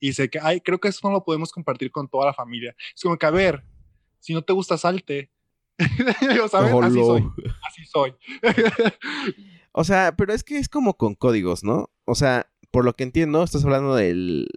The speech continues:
Speaker 2: chat de tu familia extendida, ¿no?
Speaker 1: Sí, sí, sí.
Speaker 2: Sí, es, es, es, es difícil también a veces porque, ¿sabes? ¿Sabes? Creo yo que es lo difícil de tener chats de la familia extendida.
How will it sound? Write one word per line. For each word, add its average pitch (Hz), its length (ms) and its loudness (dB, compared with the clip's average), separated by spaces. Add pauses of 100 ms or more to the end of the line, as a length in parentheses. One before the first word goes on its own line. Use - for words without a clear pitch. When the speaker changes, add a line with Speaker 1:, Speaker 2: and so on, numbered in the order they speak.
Speaker 2:
chat 123 240 -2
de 123 120 -4
tu 110 120 -4
familia 110 600 -2
extendida, 104 680 -2
¿no? 117 220 -2 (840)
Speaker 1:
Sí, 147 200 -2
sí, 123 120 -14
sí. 107 140 -20 (180)
Speaker 2:
Sí, - 240 -2
es, 139 200 0
es, 135 200 -2
es, 156 280 -2
es 160 160 0
difícil 131 460 -2
también 101 300 -2
a 98 80 0
veces 101 340 -2
porque, - 460 -4
¿sabes? 214 280 0 (120)
¿Sabes? 214 280 0
Creo 175 240 0
yo 165 240 0
que 160 120 -2
es 160 100 -2
lo 170 80 0
difícil 135 500 0
de 92 140 0
tener 101 420 -4 (520)
chats - 340 -2
de 123 140 -2
la 104 100 0
familia 101 340 -2
extendida. 107 560 -2